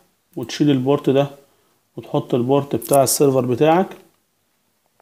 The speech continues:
واليوزر نيم والباسورد، وتعمل سيف. انا طبعا هوقف ال-، السيرفر وهحط البيانات بتاعتي، بعد كده هنرجع نشتغل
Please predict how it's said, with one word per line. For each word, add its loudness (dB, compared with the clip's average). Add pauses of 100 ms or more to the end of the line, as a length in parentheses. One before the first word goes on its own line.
(1900)
واليوزر 4
نيم 6
والباسورد، 0 (220)
وتعمل 4 (520)
سيف. -2 (1600)
انا -2
طبعا 2
هوقف 0
ال-، 2 (540)
السيرفر 4
وهحط 0
البيانات -2
بتاعتي، 0 (520)
بعد 0
كده -2
هنرجع 0
نشتغل 0